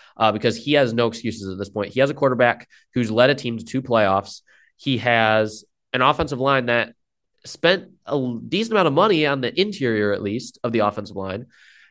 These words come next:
And they also drafted George Pickens, who looks like a stud. You have Chase Claypool, who is remaining silent and out of drama. And you have Diontae Johnson, who is, by, you know, the means of most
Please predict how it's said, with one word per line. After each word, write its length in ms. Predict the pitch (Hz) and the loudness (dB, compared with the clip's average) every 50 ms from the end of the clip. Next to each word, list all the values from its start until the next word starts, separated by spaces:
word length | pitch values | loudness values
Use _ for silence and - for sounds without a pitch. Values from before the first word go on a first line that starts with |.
| _ _ - | _ _ 2
And 200 | 170 185 190 190 | 2 2 4 4
they 60 | 185 | 2
also 200 | 185 190 175 170 | 2 2 0 0
drafted 280 | 175 185 180 170 151 | 0 0 0 0 0
George 220 | 156 175 170 170 - | 2 2 2 0 -2
Pickens, 280 | 196 185 - 160 143 | -6 -4 -4 -4 -4
who 100 | 147 160 | -2 -2
looks 200 | 147 165 180 - | -2 -2 -2 0
like 140 | - 156 156 | -2 -2 -2
a 60 | 127 | -2
stud. 800 | 117 - - - _ - 220 214 202 139 120 117 127 139 - - _ _ _ _ _ _ _ _ _ _ _ _ _ _ - | -4 -4 -10 -10 _ 2 4 4 6 6 6 4 2 0 -4 -14 _ _ _ _ _ _ _ _ _ _ _ _ _ _ 2
You 120 | 160 170 | 4 4
have 100 | 185 180 | 4 4
Chase 260 | 180 202 190 180 185 | 2 0 0 0 0
Claypool, 540 | - - 190 196 214 208 - 147 143 151 151 | 0 0 0 0 0 0 0 2 2 2 2
who 220 | 147 139 143 147 143 | 2 0 0 2 2
is 160 | 139 127 117 | 2 2 0
remaining 360 | 131 127 147 170 170 160 131 | -2 0 0 0 -2 -2 -4
silent 480 | 135 - - 151 170 180 165 156 - - | -6 0 2 2 2 4 2 0 0 -2
and 100 | 123 - | -2 0
out 180 | - 131 147 | 0 0 0
of 100 | 165 - | 0 0
drama. 520 | - 123 135 156 175 143 117 120 135 135 - _ _ _ _ _ _ - | 2 4 4 4 4 4 2 0 0 -2 -6 _ _ _ _ _ _ -2
And 100 | 165 180 | 0 2
you 80 | 185 | 2
have 100 | 180 185 | 2 2
Diontae 420 | 165 170 175 180 175 170 185 170 147 | 2 2 2 2 2 2 0 -2 0
Johnson, 540 | 135 165 180 196 202 202 - 151 151 156 156 | 0 0 0 0 -2 -2 -2 -2 -2 -2 -2
who 240 | 151 160 156 160 | 0 2 2 2
is, 460 | 160 156 143 135 - - - - - _ _ _ _ _ _ _ - | 2 0 -2 -4 -8 -8 -10 -12 -14 _ _ _ _ _ _ _ -12
by, 320 | 143 139 123 151 147 147 139 | -8 0 2 2 4 4 4
you 400 | 143 139 139 131 - 143 143 139 | 4 4 4 2 0 -2 -2 0
know, 140 | 135 127 123 | 0 0 0
the 100 | 117 123 | 0 -2
means 200 | 143 160 151 135 | -2 -2 -2 0
of 60 | 131 | 0
most 240 | 139 139 139 139 | 2 0 0 -2